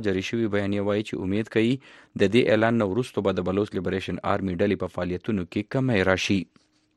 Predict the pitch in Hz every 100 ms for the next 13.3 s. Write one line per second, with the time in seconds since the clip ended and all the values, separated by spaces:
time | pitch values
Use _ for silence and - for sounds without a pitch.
0 | _ _ _ _ _ _ - - - -
1 | - 120 120 131 160 151 131 151 151 135
2 | 127 143 139 123 127 131 117 - 131 117
3 | 107 127 117 107 101 98 123 123 101 -
4 | 131 104 98 98 117 117 113 95 92 98
5 | 104 110 113 113 110 104 95 92 117 110
6 | 92 95 98 113 101 98 110 92 - 117
7 | 98 92 90 101 90 95 110 135 123 117
8 | - - - - 135 - 110 131 131 113
9 | 104 104 127 110 98 92 - 104 107 90
10 | 85 110 - - 113 131 - - - -
11 | 107 117 110 95 95 98 - _ - -
12 | - 113 113 120 127 139 - 139 120 120
13 | 113 110